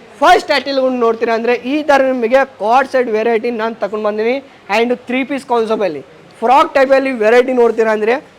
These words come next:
ಟ್ರೆಂಡ್ ಕಲೆಕ್ಷನ್ ಅವೇ. ಈ ಸ್ಕ್ರೀನ್‌ಶಾಟ್ ತಗೋರಿ, ಸ್ಕ್ರೀನಲ್ಲಿ ನಂಬರ್ ಆಡ್ತೀವಿ, ಆ ನಂಬರ್ಗೆ ಕಾಲ್ ಮಾಡಿ. ಈ ಥರ ಯುನೀಕ್ ಡಿಸೈನ್ಸ್, ಯುನೀಕ್ ಕಲರ್ಸ್ ಬೇಕಂದ್ರೆ ಈ ಥರ ನೋಡಿ, ಆರ್ಗಿಂಜಾ ದುಪಟ್ಟ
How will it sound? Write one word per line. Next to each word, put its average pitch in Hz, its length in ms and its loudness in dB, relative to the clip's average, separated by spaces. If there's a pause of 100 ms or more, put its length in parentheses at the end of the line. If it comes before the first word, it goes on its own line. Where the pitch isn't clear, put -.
(200)
ಟ್ರೆಂಡ್ 349 420 0
ಕಲೆಕ್ಷನ್ 277 340 0
ಅವೇ. 247 200 4
ಈ 262 140 -4
ಸ್ಕ್ರೀನ್‌ಶಾಟ್ 302 640 -4
ತಗೋರಿ, 254 460 -2
ಸ್ಕ್ರೀನಲ್ಲಿ 254 520 -2
ನಂಬರ್ 220 280 -4
ಆಡ್ತೀವಿ, 220 240 -4
ಆ 196 140 -6
ನಂಬರ್ಗೆ 202 320 -4
ಕಾಲ್ 208 300 -2
ಮಾಡಿ. 220 320 -2 (320)
ಈ 277 120 -4
ಥರ 277 260 4
ಯುನೀಕ್ 247 480 -2
ಡಿಸೈನ್ಸ್, 240 380 -2
ಯುನೀಕ್ 233 420 -2
ಕಲರ್ಸ್ 233 320 0
ಬೇಕಂದ್ರೆ 214 580 -2 (280)
ಈ 220 100 -4
ಥರ 208 140 0
ನೋಡಿ, 202 240 -2 (360)
ಆರ್ಗಿಂಜಾ 277 600 2
ದುಪಟ್ಟ 233 440 -2